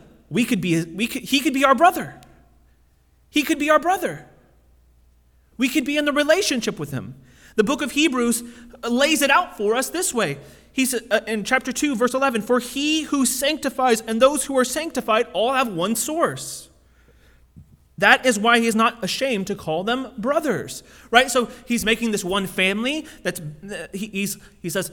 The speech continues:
"If you hear my word and do it, you're in my family." There's one source, one Lord. That's why he's not ashamed to call them brothers. So now there's this idea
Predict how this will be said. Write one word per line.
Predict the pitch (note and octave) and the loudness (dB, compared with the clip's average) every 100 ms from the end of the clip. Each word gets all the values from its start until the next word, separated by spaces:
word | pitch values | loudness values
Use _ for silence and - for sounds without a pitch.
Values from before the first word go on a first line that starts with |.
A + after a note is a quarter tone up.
| - | -10
"If | F3 | -6
you | G#3 | -6
hear | G#3 C4 | -2 -4
my | C4 B3+ | -2 -2
word | A#3 B3+ | 2 2
and | B3 | 2
do | G#3+ C#4 | 0 -2
it, | A#3+ | -2
you're | F3 | -2
in | A3 | 0
my | A3+ | 0
family." | A3+ C4 A#3+ D3+ C3 - - | -2 -4 -4 -6 -12 -16 -10
There's | F#3+ E3 | -6 -4
one | E3 A#3+ C#4 | -2 -2 -2
source, | - B3+ C#4 E4+ - - - | -2 -2 0 -2 -8 -16 -6
one | A#3+ A#3 | -2 2
Lord. | A3+ C4+ | 4 4
That's | A3+ B3 | 4 2
why | A#3 A#3+ | 2 2
he's | G#3+ C4+ | 2 0
not | C4+ C4 | 0 -2
ashamed | C4 C#4 C4 | 0 0 0
to | B3 | 0
call | C#4 C4 | 0 0
them | C4 B3 | 0 -2
brothers. | B3+ C#4 D4+ - - - | -2 -2 -6 -8 -20 2
So | A#3+ G#3+ - - | 4 4 -2 2
now | B3 C4+ | 4 6
there's | C4+ | 6
this | B3+ A3 - | 2 -2 -2
idea | A3+ A#3 A#3+ B3+ B3 | 0 2 2 0 -2